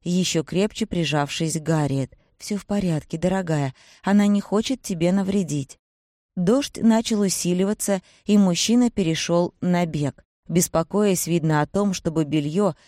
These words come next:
за которое он отвечал, не промокло. "Вон там!" крикнул он через плечо и побежал дальше. А Гарриет, посмотрев ему вслед, направилась к зданию, окружённому деревянными домиками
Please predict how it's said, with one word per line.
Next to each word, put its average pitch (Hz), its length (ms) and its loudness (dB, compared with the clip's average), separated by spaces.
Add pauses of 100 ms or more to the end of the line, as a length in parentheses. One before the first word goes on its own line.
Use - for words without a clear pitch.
(100)
за 170 160 0
которое 175 520 0
он 175 200 2
отвечал, 156 600 -2
не 180 180 0
промокло. 156 680 -2 (300)
"Вон 226 380 2
там!" 254 420 0 (320)
крикнул 175 460 0
он 202 180 2
через 156 300 -4
плечо 190 460 -2 (180)
и 190 120 -2
побежал 170 540 2
дальше. 143 540 -2 (160)
А 190 180 -4
Гарриет, 220 460 2
посмотрев 180 560 0
ему 185 300 0
вслед, 170 460 -2 (300)
направилась 269 680 2
к 190 80 -6
зданию, 180 580 0
окружённому 214 800 2
деревянными 160 720 2
домиками 190 720 0